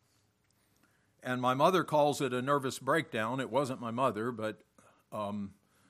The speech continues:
my mom says that she had a nervous breakdown. My loved one herself calls it a clinical depression. And indeed, she was also suffering from sharp stomach pains. <clears throat>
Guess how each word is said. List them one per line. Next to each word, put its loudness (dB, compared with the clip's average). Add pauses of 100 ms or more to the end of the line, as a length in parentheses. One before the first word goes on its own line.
(120)
my -2
mom 0 (220)
says -2
that -4 (300)
she -10
had -4
a -4
nervous -6
breakdown. -8 (520)
My 2
loved 6
one 0
herself 0
calls -2
it -2
a -6
clinical -2
depression. -6 (1080)
And -4
indeed, 0
she 0
was 2
also -2
suffering -2
from -4
sharp -2
stomach -6
pains. -14 (1400)
<clears throat> 2